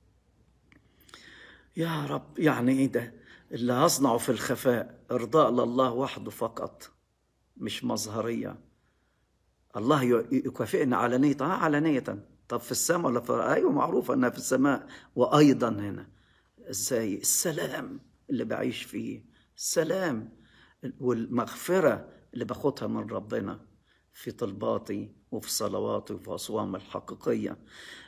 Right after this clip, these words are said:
يقول الأب سيئوناس، يقول: "غاية الصوم هو نقاوة القلب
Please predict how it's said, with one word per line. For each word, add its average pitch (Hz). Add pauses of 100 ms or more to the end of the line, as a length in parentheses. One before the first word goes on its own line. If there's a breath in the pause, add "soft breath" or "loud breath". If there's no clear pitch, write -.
(160 loud breath)
يقول 147
الأب 139
سيئوناس، 131
يقول: 123
"غاية 185
الصوم 139
هو 143
نقاوة 180 (720 loud breath)
القلب 139